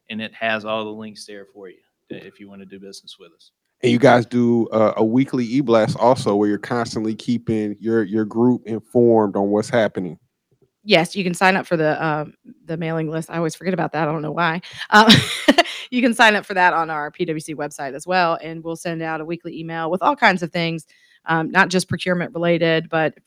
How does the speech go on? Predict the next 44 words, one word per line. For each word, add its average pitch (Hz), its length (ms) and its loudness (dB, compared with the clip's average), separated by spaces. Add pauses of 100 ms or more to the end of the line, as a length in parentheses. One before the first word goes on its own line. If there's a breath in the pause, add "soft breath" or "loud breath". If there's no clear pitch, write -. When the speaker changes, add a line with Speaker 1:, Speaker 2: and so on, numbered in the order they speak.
(120)
Speaker 3:
for 208 140 0
instance, 175 320 -4
if 170 80 -8
you 185 80 2
have 175 80 4
a 165 40 0
small 170 220 -4
business 165 400 -4
and 160 240 -6
you 170 140 -10
need 165 360 -2
assistance 170 600 -4
with, 165 320 0 (460)
I 170 80 -4
don't 170 100 0
know, 165 80 0
covid-related 175 840 4
capital, 160 640 2
or 156 380 -8
you 160 80 -12
need 165 180 -8
loans, 160 480 -2
or 156 140 -8
you're 156 160 -16
looking 165 260 -18
for 170 120 -16
bonding 160 480 -4
or 165 40 -8
anything 170 220 -10
like 135 100 -10
that, 160 220 0
we 175 80 0
have 175 160 0
links 165 320 -8
to 165 180 -8
the 156 160 -6
S 170 180 0
B 160 280 -4
T 247 240 -6
D 190 120 -2
C 160 360 -6
at - 140 -12
Fayetteville 147 260 -2
State 175 400 0